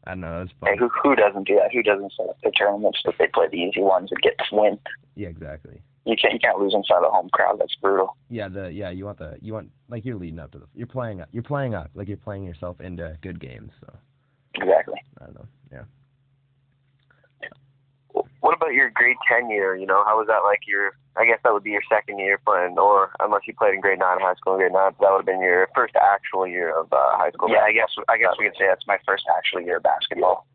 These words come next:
Speaker 2: It's, uh, we had some awesome grade twelves that year. Uh, great leadership through them that helped us, us rookies really find a place on the team, and they let us know that we could play, play with them, right? We didn't have to feel like the little guys.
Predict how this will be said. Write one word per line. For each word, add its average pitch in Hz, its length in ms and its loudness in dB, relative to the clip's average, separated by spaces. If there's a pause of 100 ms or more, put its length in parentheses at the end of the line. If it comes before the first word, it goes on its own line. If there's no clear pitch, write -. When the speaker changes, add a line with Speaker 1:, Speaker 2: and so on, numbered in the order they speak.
(640)
Speaker 2:
It's, - 120 -4
uh, 98 240 6 (560)
we 107 100 2
had 107 140 0
some 104 120 -2
awesome 104 340 0
grade 98 220 0
twelves 95 280 2
that 92 200 2
year. 90 280 0 (720)
Uh, 90 340 6 (340)
great 101 280 -4
leadership 98 480 -2
through 92 120 -2
them 87 180 4
that 73 100 4
helped - 260 0
us, 87 140 2 (380)
us 101 80 0 (100)
rookies 101 320 0 (260)
really 95 220 2
find 98 180 2
a - 40 -6
place 98 280 2
on 98 100 2
the 95 60 -6
team, 98 280 -2
and 92 140 -12 (840)
they 90 140 2
let 95 120 4
us 95 160 2
know 92 160 4
that 92 140 4
we 101 140 -2
could - 160 -2
play, 101 320 0 (520)
play 101 140 0
with 98 160 -2
them, - 140 -2
right? 92 260 2
We 95 140 -2
didn't 92 140 2
have 87 120 2
to - 160 -10
feel 92 160 0
like 85 160 0
the - 60 -2
little 76 240 0
guys. 101 240 2